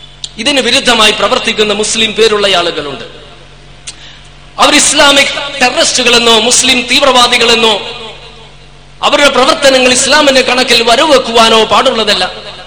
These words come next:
ലക്ഷക്കണക്കിന് ആളുകളെ കൊന്നൊടുക്കിയ ഹിറ്റ്ലറിനെ ആരും ക്രിസ്ത്യൻ ഹിറ്റ്ലർ എന്ന് വിളിക്കാറില്ല. അയാൾ ഒരു റോമൻ കത്തോലിക്ക മതോ-, മതവിഭാഗത്തിൽപ്പെട്ട വ്യക്തിയായിരുന്നു.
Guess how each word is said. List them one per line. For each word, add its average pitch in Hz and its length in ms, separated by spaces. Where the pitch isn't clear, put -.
ലക്ഷക്കണക്കിന് 254 680
ആളുകളെ 262 380
കൊന്നൊടുക്കിയ 247 640
ഹിറ്റ്ലറിനെ 247 600
ആരും 233 240
ക്രിസ്ത്യൻ 247 420
ഹിറ്റ്ലർ 247 380
എന്ന് 233 120
വിളിക്കാറില്ല. 226 540
അയാൾ 220 280
ഒരു 220 160
റോമൻ 247 360
കത്തോലിക്ക 240 540
മതോ-, 233 440
മതവിഭാഗത്തിൽപ്പെട്ട 226 1000
വ്യക്തിയായിരുന്നു. 202 920